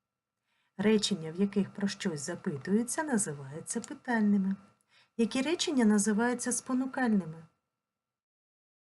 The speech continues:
Речення, в яких спонукають до якоїсь дії, це може бути наказ, прохання, побажання, це є спонукальні речення. Отже, тема сьогоднішнього уроку —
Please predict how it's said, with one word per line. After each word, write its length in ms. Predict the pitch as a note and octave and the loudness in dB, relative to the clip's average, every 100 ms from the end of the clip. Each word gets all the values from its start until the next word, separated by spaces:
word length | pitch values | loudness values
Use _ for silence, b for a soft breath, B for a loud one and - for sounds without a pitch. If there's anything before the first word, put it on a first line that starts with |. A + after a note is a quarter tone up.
| _ | _
Речення, 560 | A3 B3+ A#3+ - E3+ F3 | 0 2 2 0 -2 -2
в 60 | |
яких 440 | F#3 G#3+ G#3+ D#3+ - | 0 0 0 -4 -4
спонукають 880 | - A#3+ A#3+ B3+ B3+ G3 E3+ D#3+ | -4 0 2 2 0 0 0 -6
до 120 | D3+ G3 | -2 2
якоїсь 600 | G#3 G#3 D#3 D3 D#3+ D#3 | 2 -2 -8 -8 -10 -4
дії, 460 | G3+ G#3+ F#3+ E3+ - | 0 2 2 -2 -8
це 160 | - C4 | -2 2
може 280 | G#3+ F3+ | 2 2
бути 320 | E3 D#3+ C#3+ - | -4 -10 -12 -4
наказ, 640 | G3 C4+ - G#3 G3 F#3 | -2 0 0 2 2 0
прохання, 760 | - G3+ A#3 - G3+ F#3+ E3 D#3+ - | -4 -4 -4 0 0 0 -2 -10 -4
побажання, 760 | G#3+ A#3 A#3+ G#3 G3+ G3 F3+ F#3 B B - | -2 -2 -2 0 2 2 -2 -10 B B -2
це 280 | - G3+ B3 | 2 4 4
є 200 | B3+ F#3 | 2 0
спонукальні 960 | - F3 D#3 D3 - E3 F3 F3 F3+ - _ _ _ _ | -2 -6 -8 -8 -8 -8 -6 -6 -8 -12 _ _ _ _
речення. 560 | F3+ E3 D#3 - D3+ - _ _ _ _ _ _ _ _ | -10 -8 -6 -6 -8 -16 _ _ _ _ _ _ _ _
Отже, 280 | G#3+ G3+ F3+ | 2 2 0
тема 320 | - C4 A#3+ | 0 2 2
сьогоднішнього 800 | G3+ G3+ F#3+ F3+ F#3 - G3+ G#3+ | 2 0 -2 -4 -4 2 2 2
уроку — 400 | A#3+ C4 E4+ D4+ | 0 -2 -2 -4